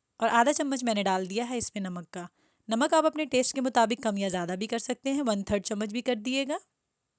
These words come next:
एक कप मैंने इसमें भरकर पानी का डाल दिया है। अब हम इसको ब्लेंड कर लेंगे अच्छे तरीके से। चार से पाँच मिनट तक आपने इसको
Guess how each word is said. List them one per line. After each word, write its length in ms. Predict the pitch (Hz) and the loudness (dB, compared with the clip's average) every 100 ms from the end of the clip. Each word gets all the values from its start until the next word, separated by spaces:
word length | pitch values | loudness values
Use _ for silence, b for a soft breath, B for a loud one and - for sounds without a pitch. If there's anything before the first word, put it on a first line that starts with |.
| _ _ _ _ _ _ _ _ _ _ _ _ _ _ _ _ _ _ _ _ _ _ _ _ | _ _ _ _ _ _ _ _ _ _ _ _ _ _ _ _ _ _ _ _ _ _ _ _
एक 260 | 240 294 - | 0 2 2
कप 140 | 339 | 0
मैंने 200 | 277 240 | 0 0
इसमें 200 | 247 233 | 0 0
भरकर 280 | 208 202 196 | -2 -2 -2
पानी 240 | 185 180 185 | -2 -6 -4
का 120 | 226 | 0
डाल 260 | 233 233 233 | 2 0 -2
दिया 220 | 262 277 | -2 -4
है। 140 | 285 - _ _ _ _ _ _ _ _ _ _ _ _ _ _ _ _ - | -6 -16 _ _ _ _ _ _ _ _ _ _ _ _ _ _ _ _ -4
अब 80 | 214 | 0
हम 120 | 247 | 2
इसको 200 | 233 220 | 2 0
ब्लेंड 300 | 190 196 202 | 0 0 0
कर 80 | 226 | -2
लेंगे 260 | 233 262 277 | 0 0 0
अच्छे 200 | 277 277 | 0 0
तरीके 360 | 277 269 277 285 | 0 0 -2 -4
से। 180 | 339 370 _ _ _ _ _ _ _ | -6 -10 _ _ _ _ _ _ _
चार 220 | - 233 277 | 4 6 6
से 140 | 339 | 2
पाँच 320 | - 277 277 | 2 2 2
मिनट 200 | 269 277 | 0 0
तक 180 | - 294 | 0 2
आपने 260 | 233 226 240 | 2 2 -2
इसको 200 | 240 | -2